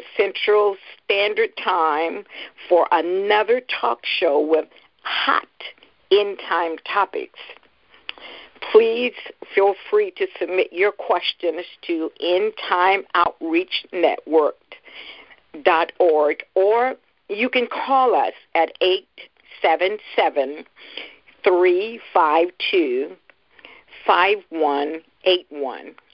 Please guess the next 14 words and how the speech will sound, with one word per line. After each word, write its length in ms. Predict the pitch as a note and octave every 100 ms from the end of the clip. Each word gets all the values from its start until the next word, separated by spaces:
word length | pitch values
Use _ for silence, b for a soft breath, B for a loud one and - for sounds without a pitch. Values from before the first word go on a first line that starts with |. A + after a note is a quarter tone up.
| _
Again, 580 | F3 F3 F#3 F#3 G3+ G#3
that 200 | E3+ -
number 460 | D#3+ D#3+ D#3 F3 F3+
is 260 | F3+ D3+ - _
eight 300 | F3+ D#3+ F#3 - - B B B - -
seven 340 | F3+ D#3 G3 G#3 -
seven, 520 | G#3+ E3 F3 F#3 A3+ - _ b b b b _ -
three 420 | F3+ F#3 F#3+ G#3+ -
five 320 | E3+ D#3+ E3+ E3+ -
two, 360 | - E3+ C3 C3+ - _ _ - -
five 300 | E3+ F3 F#3+ E3
one 460 | D#3+ D3 B2+ C3+ D3+ D#3 - b b b b _
eight 220 | F3+ D#3+ -
one. 280 | C3+ A2